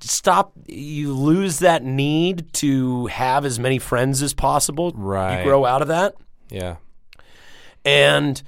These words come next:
Speaker 1: ideally, if you are in your mid-thirties, late four-, you know, mid-thirties through mid-forties, you aren't going around trying to recruit, um,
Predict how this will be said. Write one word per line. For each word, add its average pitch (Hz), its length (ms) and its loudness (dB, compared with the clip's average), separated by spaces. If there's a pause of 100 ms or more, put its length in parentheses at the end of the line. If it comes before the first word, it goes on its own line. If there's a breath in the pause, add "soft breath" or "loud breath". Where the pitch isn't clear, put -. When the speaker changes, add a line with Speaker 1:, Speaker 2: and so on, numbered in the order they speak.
(300 soft breath)
Speaker 1:
ideally, 123 880 2 (460)
if 127 360 2
you 127 480 -4
are 110 580 0 (360)
in 120 240 0
your 117 440 2
mid-thirties, 120 1000 0
late 120 320 -2
four-, 120 360 0
you 117 160 0
know, 110 160 -2
mid-thirties 120 880 0
through 123 300 -2
mid-forties, 135 800 2 (340 loud breath)
you 143 180 0
aren't 135 320 4
going 143 240 4
around 131 360 4
trying 131 300 2
to 131 60 0
recruit, 127 580 0 (200)
um, 113 560 -2